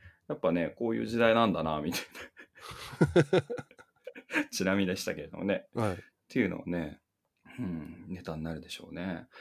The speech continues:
Speaker 1: Windowsとかもね、コピーして使ったりしてるぐらいですからね。
Speaker 2: やし、
Speaker 1: うん。
Speaker 2: だってサイバー部隊がおって、バリバリ頑張ってるんでしょ、
Speaker 1: うん、めっちゃいる、
Speaker 2: それ。
Speaker 1: めっちゃいる。めっちゃいる。中国もめっちゃいる。
Speaker 2: うん。
Speaker 1: うん。あ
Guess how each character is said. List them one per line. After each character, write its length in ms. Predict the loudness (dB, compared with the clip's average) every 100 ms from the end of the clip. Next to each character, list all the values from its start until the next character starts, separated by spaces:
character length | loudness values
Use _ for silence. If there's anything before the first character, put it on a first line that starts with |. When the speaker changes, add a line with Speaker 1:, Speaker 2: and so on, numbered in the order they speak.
| -8 2
Speaker 1:
Windows 480 | 6 6 4 0
と 80 | -2
か 80 | -4
も 100 | 0
ね、 260 | 0 -2 -6
コ 140 | -4 -2
ピ 100 | -2
ー 40 |
し 80 | -4
て 60 | -6
使 160 | -6
っ 60 | -4
た 120 | -4
り 80 | -4
し 100 | -6
て 80 | -6
る 60 |
ぐ 80 | -4
ら 80 | -6
い 20 |
で 60 | -6
す 80 |
か 80 | -8
ら 60 | -4
ね。 40 |
Speaker 2:
や 60 | -2
し、 240 | -2 -2
Speaker 1:
う 60 | -2
ん。 200 | -4 -8
Speaker 2:
だ 60 | -6
っ 20 |
て 60 | 2
サ 140 | 4
イ 60 | 8
バ 140 | 10
ー 40 | 10
部 80 |
隊 380 | 8 6 6 -4 -8
が 120 | -2 -2
お 40 |
っ 40 |
て、 320 | -2 0 -2 -2 -20 -20 _ 0
バ 80 | 4
リ 60 |
バ 80 | 6
リ 60 | 8
頑 160 | 10
張 60 | 10
っ 40 |
て 80 | 8
る 80 | 4
ん 20 |
で 60 | 4
し 80 |
ょ、 40 | 4
Speaker 1:
う 20 |
ん、 20 |
め 60 | 2
っ 40 |
ち 120 | -2 -2
ゃ 40 |
い 40 |
る、 160 | -4 -6 _ -16
Speaker 2:
そ 60 | -8
れ。 60 | -8
Speaker 1:
め 40 |
っ 40 | 2
ち 100 | 2
ゃ 40 |
い 20 |
る。 60 | 2
め 0 |
っ 40 |
ち 140 | 4 4
ゃ 20 |
い 40 |
る。 60 | 4
中 0 |
国 140 | 0
も 60 | -4
め 80 | -6
っ 20 |
ち 160 | -4 -4
ゃ 20 |
い 60 |
る。 140 | -4 -6
Speaker 2:
う 60 | -4
ん。 20 |
Speaker 1:
う 60 | -2
ん。 500 | -2 -4 -8 -14 -20 _ _ _ _
あ 60 | _